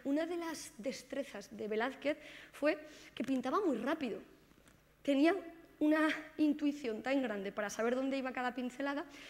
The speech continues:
que pintaba rápido. Entonces, esto es un recurso que, si es verdad, ¿no? demuestra que, y que sin que nosotros lo notemos, ¿eh? es capaz de resolver a lo mejor en pocas jornadas el rostro, ¿no? poniéndole el pelo encima de la cara, y así lo acaba antes.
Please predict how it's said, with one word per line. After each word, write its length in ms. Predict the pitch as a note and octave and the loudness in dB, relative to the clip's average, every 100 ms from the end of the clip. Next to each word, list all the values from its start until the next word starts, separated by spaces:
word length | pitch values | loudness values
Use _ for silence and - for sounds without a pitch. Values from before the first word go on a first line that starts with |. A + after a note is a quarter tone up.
| - - | -18 -4
que 120 | C#4 | 0
pintaba 400 | C4 A#3+ A#3 G#3 | 0 0 0 -2
rápido. 400 | F#3+ G3+ G#3 G3+ | -6 -8 -6 -4
Entonces, 400 | G3+ A3 D4+ D4+ - - | -4 2 2 2 -10 -2
esto 200 | B3+ D4+ | -2 0
es 80 | D#4+ | 0
un 80 | C#4 | 0
recurso 480 | B3+ C4 - D4 | 0 -4 -4 -4
que, 80 | B3+ | -6
si 160 | G#3 A3 | -2 -2
es 140 | F3+ | 0
verdad, 340 | A#3+ A#3+ C4 D4+ - - | 0 0 0 -2 -6 -8
¿no? 160 | D#4 D#4 - - | -6 -6 -14 0
demuestra 420 | B3+ A#3+ A#3 C#4+ | 2 2 0 -2
que, 320 | C#4+ D4 - - - - | 6 6 6 -8 -18 -8
y 80 | D4 - | -8 -2
que 380 | C#4 C4 - - | 2 2 0 -16
sin 340 | - - C#4 | -4 2 4
que 140 | C4+ C4+ | 6 2
nosotros 320 | B3+ D#4+ F4 | 2 -4 -4
lo 140 | F4+ | 0
notemos, 480 | E4+ E4+ F#4 F#4 G#4 - | 0 2 2 2 -2 -2
¿eh? 420 | D4+ - - - - | -2 -2 -10 -14 -4
es 140 | - - | -4 -2
capaz 260 | E4 C#4 | -2 -2
de 120 | A3+ | -2
resolver 480 | A#3 B3 B3 A#3+ D4 | -2 -4 -4 0 0
a 40 | C#4+ | 0
lo 80 | |
mejor 280 | D4 C#4 A#3 | -2 -2 -4
en 100 | A3 | -4
pocas 280 | A#3 B3+ C4+ | -4 -6 -6
jornadas 500 | C4+ B3 G#3+ G3+ - | -6 -4 -4 -6 -6
el 80 | G#3 | -2
rostro, 400 | D4 D#4+ - F4+ | -2 -2 -2 0
¿no? 140 | E4 - - - | 0 -4 -14 -2
poniéndole 460 | A#3+ B3 C4 C4 B3 | 2 4 6 6 6
el 80 | |
pelo 180 | - B3 | 4 4
encima 380 | A#3 - B3+ B3 | 2 -2 -2 -2
de 80 | A#3 | -2
la 120 | A3+ | -2
cara, 240 | C4+ D4+ G4+ - | 2 2 0 -6
y 60 | A#3+ | -6
así 160 | - | -2
lo 100 | C4+ | -2
acaba 280 | B3+ A#3 E3+ | -2 -4 -4
antes. 260 | E3 - | -6 -10